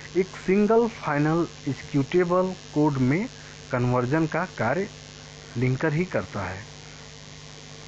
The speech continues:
linker library file को भी include करता है। program को दूसरे library या header file के साथ भी link किया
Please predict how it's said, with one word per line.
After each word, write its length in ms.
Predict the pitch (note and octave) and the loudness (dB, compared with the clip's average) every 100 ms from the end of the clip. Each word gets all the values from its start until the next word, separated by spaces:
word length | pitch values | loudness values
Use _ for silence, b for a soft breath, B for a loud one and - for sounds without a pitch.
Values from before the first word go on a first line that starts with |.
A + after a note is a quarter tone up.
| B B - | B B -4
linker 460 | B2 E3+ G3+ G3+ A3+ | 2 4 4 6 6
library 560 | A3+ F3+ F3+ F3+ F3+ F#3+ | 6 6 6 4 4 0
file 360 | - D3 D#3+ | 2 2 2
को 320 | D#3+ - D#3 | 0 2 4
भी 340 | C#3+ C3+ F#3 G#3 - | 4 2 2 0 -4
include 400 | B2+ A#2 A#2+ B2+ | -4 -2 0 0
करता 380 | D3 D3+ C#3+ D3 | 0 -2 0 0
है। 280 | C#3 C#3 C#3+ D3+ - - - - - | 2 0 0 -4 -10 -10 -10 -10 -2
program 440 | D3 D3+ F3 G3+ | 2 4 6 6
को 200 | G#3+ A3 | 4 4
दूसरे 380 | F#3+ E3+ - G3+ | 4 2 4 6
library 580 | G3+ F3+ E3+ F3 F#3+ F#3 | 6 6 4 4 4 6
या 100 | F3+ | 4
header 240 | D3+ D3 | 4 2
file 340 | D#3+ - C#3+ D#3+ | 0 0 2 2
के 140 | D#3 | 0
साथ 280 | D3 C#3 C#3 | 0 2 2
भी 240 | B2+ C#3+ | 2 0
link 280 | E3 B2 D3 B2+ | 0 0 -2 -2
किया 200 | B2 F#3 | -2 -2